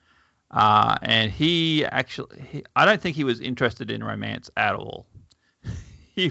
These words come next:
was interested in social satire and, uh, and some, some gags and stuff like that. And in the end, uh, when he was writing the comic, Beverly, in fact, left Howard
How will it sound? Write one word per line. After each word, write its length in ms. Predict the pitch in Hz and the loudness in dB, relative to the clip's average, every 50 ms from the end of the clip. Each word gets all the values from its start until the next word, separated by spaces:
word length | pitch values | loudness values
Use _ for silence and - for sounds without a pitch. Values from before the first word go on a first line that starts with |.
| - | 0
was 200 | - 185 151 - - | -2 -4 -4 -4 -10
interested 500 | 175 143 151 143 139 131 - 143 131 117 | -8 -4 -2 -2 -2 -2 -4 -8 -8 -6
in 260 | 117 117 113 113 110 - _ - - - - _ _ | -6 -8 -8 -10 -12 -16 _ -20 -20 -20 -20 _ _
social 420 | - - 170 185 202 - 190 185 | -6 0 0 0 2 0 -2 -4
satire 840 | - - 147 123 120 113 110 104 113 113 113 113 117 113 117 117 120 _ _ _ | -4 0 0 0 0 0 -2 -2 -2 0 -2 -2 -2 -4 -6 -8 -12 _ _ _
and, 760 | 117 113 113 113 113 113 113 - 110 110 104 104 104 101 104 - - | -10 -8 -8 -8 -10 -10 -12 -12 -12 -12 -10 -10 -10 -10 -12 -12 -8
uh, 460 | - 117 113 110 113 107 113 113 117 117 - _ _ _ _ _ - - _ _ _ _ _ _ - | -6 -4 -4 -4 -4 -4 -4 -6 -8 -10 -14 _ _ _ _ _ -20 -20 _ _ _ _ _ _ -12
and 160 | - 113 107 | -12 -12 -10
some, 340 | - 113 117 113 107 107 113 | -8 -8 -8 -6 -8 -8 -10
some 220 | - 120 113 110 | -10 -8 -8 -2
gags 420 | 104 120 113 117 117 117 113 104 | 2 4 4 4 4 2 0 -2
and 120 | 107 110 101 | -10 -12 -8
stuff 260 | - - 107 - - | -8 -8 -8 -6 -6
like 180 | 110 104 92 _ | -8 -8 -6 _
that. 240 | - 113 113 - - _ _ _ _ _ _ _ _ _ _ _ - | -8 -8 -8 -10 -12 _ _ _ _ _ _ _ _ _ _ _ -8
And 180 | 120 113 110 | -8 -4 -4
in 160 | 117 127 139 143 | -4 -4 -2 -2
the 140 | 156 151 | 0 2
end, 420 | 151 147 147 143 139 135 127 127 - - | 4 4 2 2 0 -4 -6 -8 -8 -2
uh, 300 | - 117 113 113 110 98 - - _ _ _ _ _ | 2 4 4 4 4 2 -2 -12 _ _ _ _ _
when 220 | 120 131 147 147 | -4 -4 -2 -2
he 120 | 131 160 185 | -2 -4 -4
was 160 | 170 135 123 | -4 -2 0
writing 280 | 135 156 180 175 147 | 2 0 2 0 -2
the 60 | 127 120 | -6 -8
comic, 420 | - - 208 170 127 113 - _ _ _ _ | -6 -8 -6 -6 -6 -8 -10 _ _ _ _
Beverly, 480 | 135 123 127 143 160 160 165 160 147 131 | -14 -4 -2 -2 -2 0 -2 -4 -4 -4
in 80 | 127 | -6
fact, 420 | 120 - - 135 131 - _ - - | -6 -6 -6 -6 -6 -8 _ -16 -10
left 460 | 113 113 - 196 107 - - _ - | -4 0 0 0 0 -2 -8 _ -12
Howard 480 | - 110 107 107 107 104 - - - | -6 -4 -2 -2 -2 -4 -8 -12 -16